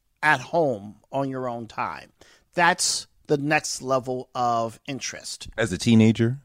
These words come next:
Speaker 1: Yes, as a, as a teenager. So I'm learning the difference between O-, uh, Ozu and Kurosawa. Uh, to the point where when I actually got to Harvard, uh, I remember the Harvard Crimson, there was a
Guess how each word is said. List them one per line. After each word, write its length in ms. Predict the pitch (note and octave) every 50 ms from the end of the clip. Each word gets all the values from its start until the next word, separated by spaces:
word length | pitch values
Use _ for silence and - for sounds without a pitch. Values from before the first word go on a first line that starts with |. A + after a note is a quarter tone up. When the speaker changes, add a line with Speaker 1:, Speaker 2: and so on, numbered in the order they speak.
| _ -
Speaker 1:
Yes, 260 | E3 D#3 A#2 G2 - -
as 280 | - D#3 C#3+ C3 C3+ C3+
a, 80 | A#2+ -
as 140 | C#3+ C3 A#2+
a 40 | B2
teenager. 580 | - - - C3 A#2 G#2+ F2+ F2+ - - - - _ _ _ _ - _
So 380 | _ - - D#3 D3 C#3+ C#3 C3+
I'm 320 | C#3 C#3 D3 D3+ D3 C#3+
learning 320 | C#3+ D3+ D3+ D3+ D3+ D3+ D3
the 60 | C#3+
difference 360 | C3+ D3+ C#3 B2+ - C#3 B2+ -
between 240 | - C3+ B2+ B2 - _ -
O-, 240 | C#3 C3+ C3+ C3+ -
uh, 340 | - C#3 C3+ B2 A#2+ A#2 A2+ - _
Ozu 840 | D3+ D3+ D3 C3+ B2 C3 D3 D3 D3+ D3+ D3 C#3+ C#3+ C#3+ C3+ C3 - _ _ _
and 220 | C3+ C3 B2 A2+
Kurosawa. 720 | - - C3+ B2+ G#2+ - - B2 F#2 D#2+ - - - _ _ _ _ _ _ _ _ _ _ _ _ - _ _ _ _
Uh, 460 | - B2+ A#2+ A2+ A2+ A2 A2 A2 G#2+ G#2+ _ _ _ _ _ _ -
to 120 | - - F#3
the 80 | F#3+
point 320 | - - - G3 F#3 F3 D#3
where 100 | D#3 D3+
when 200 | D3 D3 D3+ C#3+
I 220 | C#3 C#3 C3+ C3 B2 -
actually 360 | D#3+ D#3+ D3+ - - D#3+ D3
got 300 | B2 - D3+ D3 - -
to 280 | - C3 A2+ A2+ G#2+ - _
Harvard, 720 | - - - - F3 F#3 G3 F3+ C3 B2+ A#2+ A2+ G#2+ - - _ _ _ _ - - - _ _ _
uh, 360 | B2+ B2 A2+ A2+ A2+ A2+ A2
I 20 |
remember 340 | B2 C#3 D3 C#3 C#3 C3+ C3
the 140 | A#2+ B2+ A#2
Harvard 320 | A#2 D3+ D3+ C#3 C#3+ B2
Crimson, 460 | - - D#3 D3 C#3+ B2+ C3 A#2+ A2+
there 140 | A2+ A#2 A#2
was 140 | A2+ G#2+ -
a 200 | A#2 G#2+ G#2